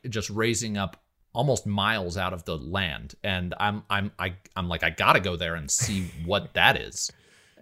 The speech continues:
Speaker 1: Uh, so
Speaker 2: Yeah.
Speaker 1: yeah, and that reminded me a lot of Breath of the Wild, where you get really high up and you can see the draw distance in this game is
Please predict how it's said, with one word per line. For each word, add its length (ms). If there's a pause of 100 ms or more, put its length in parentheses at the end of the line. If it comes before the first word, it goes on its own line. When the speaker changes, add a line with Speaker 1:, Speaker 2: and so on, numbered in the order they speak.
Speaker 1:
Uh, 340
so 160
Speaker 2:
Yeah. 100
Speaker 1:
yeah, 140
and 120
that 120
reminded 300
me 80
a 60
lot 180
of 100
Breath 200
of 100
the 80
Wild, 420
where 200
you 160
get 280
really 220
high 220
up 180
and 80
you 60
can 160
see 320
the 100
draw 260
distance 360
in 60
this 160
game 320
is 220